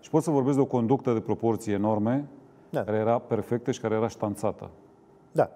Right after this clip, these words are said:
Speaker 2: da, da. Deci
Speaker 1: Deci care avea, cum ar veni, uh, semne că provenea dintr-o industrie.
Speaker 2: Da, sigur, dintr-o organizare industrială,
Speaker 1: Dintr-o organizare
Speaker 2: socială,
Speaker 1: industrială.
Speaker 2: care înseamnă o civilizație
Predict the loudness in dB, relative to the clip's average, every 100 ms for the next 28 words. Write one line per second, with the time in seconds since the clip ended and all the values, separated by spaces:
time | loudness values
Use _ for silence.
0 | -6 -2 -2 -2 -8 -8 -8 -4 -2 -2
1 | -4 0 2 2 2 4 4 2 -6 -18
2 | -20 -20 -20 -20 -6 0 0 0 2 4
3 | 4 2 0 0 0 2 2 2 0 -2
4 | 0 0 0 -2 -2 0 0 0 0 0
5 | -4 -16 -18 -6 4 4 4 0 2 2
6 | 4 4 6 4 2 4 4 4 -2 2
7 | 4 4 2 0 0 4 4 4 2 2
8 | 2 4 4 4 2 2 -2 -2 -4 2
9 | 2 2